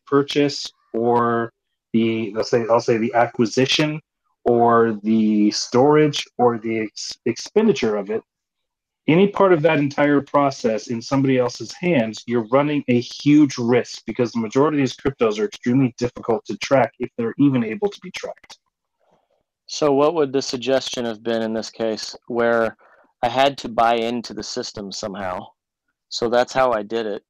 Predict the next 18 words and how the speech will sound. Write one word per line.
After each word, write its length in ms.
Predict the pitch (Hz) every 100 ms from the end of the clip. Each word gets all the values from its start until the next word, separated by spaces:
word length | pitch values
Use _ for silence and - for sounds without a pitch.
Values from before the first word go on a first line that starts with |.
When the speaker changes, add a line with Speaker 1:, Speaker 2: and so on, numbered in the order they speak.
| -
Speaker 2:
off 240 | 107 107
of 100 | 110
other 200 | 110 110
people's 420 | - 117 - 104
recommendations 920 | 110 107 107 107 104 104 - 107 104 107
and 120 | 101
a 60 | 101
little 160 | 107
bit 160 | 104 107
of 80 | 101
research. 640 | 104 - 107 104 - - _ _ _ -
And 100 | 113
again, 360 | 110 123 117 101
for 160 | 120
me, 240 | 117 127 117
this 200 | 113 131
was 220 | 117 107
like 300 | 113 104